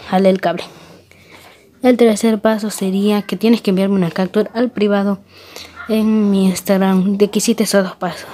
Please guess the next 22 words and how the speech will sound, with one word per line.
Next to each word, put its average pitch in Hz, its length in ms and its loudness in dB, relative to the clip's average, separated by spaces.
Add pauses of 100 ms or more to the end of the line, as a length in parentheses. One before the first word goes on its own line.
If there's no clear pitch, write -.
(180)
Estarás 214 400 -4
participando 208 800 -2
en 196 160 -2
un 220 100 2
directo, 214 600 0 (500)
sí 196 140 -2
que 185 100 0
puedo 220 180 4
hacer 214 220 2
un 214 100 6
directo, 202 460 0 (680)
el 220 1700 4
fin 226 220 6
de 220 80 6
una 226 160 6
serie 202 400 2
de 175 80 0
Minecraft 185 440 -4
que - 80 -20
tengo 180 240 -4
preparado 185 400 -2
hacer. 254 280 2